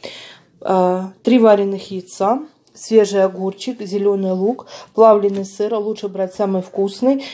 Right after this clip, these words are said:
и майонез. Порезали огурчик, лук и яйца. Сейчас натираем плавленый сыр. Плавленый сырок добавили, две баночки печени трески, вот такая вот она, м, вкусная.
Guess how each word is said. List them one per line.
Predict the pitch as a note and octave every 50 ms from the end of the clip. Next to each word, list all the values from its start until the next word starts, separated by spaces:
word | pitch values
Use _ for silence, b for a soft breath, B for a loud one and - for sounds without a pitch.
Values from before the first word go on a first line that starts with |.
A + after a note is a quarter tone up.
| B B B
и | C#4+ C#4+
майонез. | B3+ A3+ G#3 F#3 E3+ D#3+ D#3+ D#3+ E3+ - - - - _ - - _ _ _ _ _ _ _ _ _ _ _ _ _ _ _ _ _ _ _ _ _ _ _ _ _ _ _ _ _ _ b b b b b b b b b b b b b b
Порезали | - A#3+ A#3 A#3+ A#3 G#3+ G#3 G#3 G3+ G3+
огурчик, | G3+ G3 G3 A3+ D4+ E4+ - - - E4 E4 - - - -
лук | G#3+ A3 C4 D#4 E4 E4 - - - _ _ _ -
и | A#3+
яйца. | C4+ C#4+ B3 G3+ G3 G3+ G3 F#3+ F#3+ F#3+ - G3+ G3 G3 -
Сейчас | - - B3+ C4 B3+
натираем | B3+ A#3 A3+ A3 G#3+ A3 A3 G#3+ G3+ G3+
плавленый | G#3 G#3 G3+ G3 F#3+ F#3+ F3+ F3 F3
сыр. | - - - F#3 G3 A#3+ C#4 - _ _ _ _ _ _ _ _ _ _ _ _ _ _ _ _ _ _ _ _ _ - - _ b b b b b b b -
Плавленый | A#3+ A#3 A3+ A3 A3 G#3+ G#3+ G3+
сырок | - - A#3+ C4+ D4+ D4
добавили, | C#4+ D4 C#4+ D4 C#4+ C#4 C4+ B3+ A#3 A3+
две | G#3 F#3 F#3+ G3 G#3+ A3+ A3 G#3
баночки | F#3+ G#3 A3 G#3+ G3+ G3+ G3 G3 G3 - - - G3
печени | F#3+ - G3+ G3+ G3 - - F#3+ F#3 F3+ F3+
трески, | F3 - - G3+ G3 G3 - - - - F#3+ G3+
вот | G3+ G3 F#3+ G3
такая | F3+ - - F#3 F3+ F3+
вот | F#3 G3 G3 G3 G#3
она, | G3+ G3 F#3+ - G#3
м, | G3+ G#3+ G#3
вкусная. | G3 - - B3 A#3+ - A3+ G#3+ G#3+ G#3